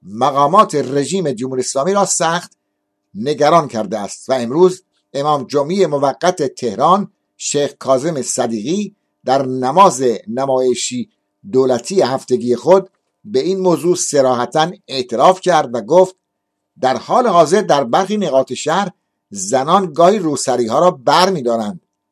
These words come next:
و هم بی‌حجابی کامل دیده می‌شود و انواع ابتذال از طریق ماهواره‌ها و شبکه‌های اینترنتی به درون خانه‌ها راه می‌یابد."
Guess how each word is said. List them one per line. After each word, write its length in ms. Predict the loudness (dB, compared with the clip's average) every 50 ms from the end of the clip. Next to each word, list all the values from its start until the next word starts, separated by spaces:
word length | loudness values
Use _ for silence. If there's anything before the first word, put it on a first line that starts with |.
| _ _ _ _
و 180 | -6 -4 -4 -2
هم 440 | 0 0 0 0 -2 -6 -12 -10 -8
بی‌حجابی 640 | -6 -4 -4 -4 -4 0 0 0 0 0 -2 -4
کامل 460 | -4 -6 -10 -4 -2 -2 2 2 2 0
دیده 280 | 0 -4 -8 -8 -8
می‌شود 400 | -8 -8 -8 -6 -6 -6 -8 -12 _ _ _ _ _ _ _ _ _ _ _ _ _ _ _ _ _ _
و 120 | -16 -16 -12 -6
انواع 540 | -6 -4 -4 -4 -6 -2 4 4 6 6 4 2 -2
ابتذال 880 | -6 -6 -8 _ _ _ -4 -4 -2 0 2 4 6 6 6 6 4 2
از 260 | -2 -6 -6 -6 -4 -4
طریق 300 | -2 -2 -2 -2 -2 -2
ماهواره‌ها 920 | -4 -2 0 0 0 0 -2 -2 -4 -4 -4 0 2 4 4 2 2 _ _ _ _ _
و 160 | -2 -2 -2 -2
شبکه‌های 600 | -2 -2 -2 0 0 -2 -2 0 0 0 0 0
اینترنتی 800 | -2 -6 -8 -6 -6 -6 -4 -4 -8 -8 -6 -6 -6 -6 -6 _ _ _ _ _ _
به 120 | -4 -4
درون 580 | -4 -4 -4 -2 0 2 2 2 2 0 -2 -4
خانه‌ها 680 | -4 -6 -6 -4 -4 -2 -2 0 2 2 2 2 0 _ _ _ _
راه 520 | -12 -10 -6 -2 2 4 4 4 4 0
می‌یابد." 440 | -8 -4 -2 -2 -2 -4 -6 -10